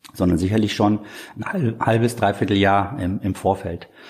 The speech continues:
Und für mich war ganz klar, wenn ich zurückkomme, dann möchte ich, dass der Staffelstab direkt übergeben wird. Also wir haben den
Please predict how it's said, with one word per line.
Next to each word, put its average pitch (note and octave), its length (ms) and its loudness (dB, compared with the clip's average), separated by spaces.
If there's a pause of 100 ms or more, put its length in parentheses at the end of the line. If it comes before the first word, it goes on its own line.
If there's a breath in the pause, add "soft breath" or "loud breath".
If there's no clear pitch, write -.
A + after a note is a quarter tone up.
(260 loud breath)
Und G2 320 2
für - 160 0
mich A#2 180 2
war B2 100 4
ganz A2+ 220 0
klar, A2 240 2
wenn A2+ 120 4
ich C#3 140 0
zurückkomme, C3 760 0 (160)
dann G2+ 160 4
möchte A2 260 2
ich, G#2 100 -2
dass G2+ 160 0
der G2+ 100 2
Staffelstab A2 680 0
direkt G#2+ 320 0
übergeben F#2+ 500 2
wird. E2+ 320 -2
Also F#2 160 -4
wir F2+ 120 -2
haben G2+ 140 2
den G2+ 340 2